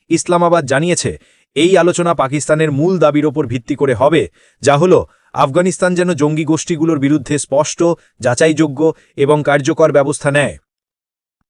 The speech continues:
এছাড়া বৃহস্পতিবার আফগানিস্তানের রাষ্ট্রীয় সম্প্রচার সংস্থা আরটিএ জানিয়েছে, তুরস্ক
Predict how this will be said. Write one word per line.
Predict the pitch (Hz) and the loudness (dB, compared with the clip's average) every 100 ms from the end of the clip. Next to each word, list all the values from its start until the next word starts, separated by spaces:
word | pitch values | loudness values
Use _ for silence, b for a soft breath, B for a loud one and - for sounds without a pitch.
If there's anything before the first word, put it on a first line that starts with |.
| - | -6
এছাড়া | 139 160 175 147 - _ _ | -2 2 2 0 -4 _ _
বৃহস্পতিবার | 123 147 170 - 160 160 156 | -2 0 0 -2 0 2 2
আফগানিস্তানের | 135 147 156 - 156 143 | 2 0 -2 0 0 0
রাষ্ট্রীয় | 131 - 156 | -2 -2 -4
সম্প্রচার | - 139 143 151 139 | -2 -4 -2 -2 -2
সংস্থা | 170 147 - 117 87 b b b | -4 -6 -6 -8 -8 b b b
আরটিএ | 147 160 147 170 165 - 151 | 2 2 0 -4 -4 -2 -2
জানিয়েছে, | 143 139 170 175 - 87 - _ _ - | 0 0 0 -2 -4 -8 -12 _ _ 2
তুরস্ক | 180 185 | 4 4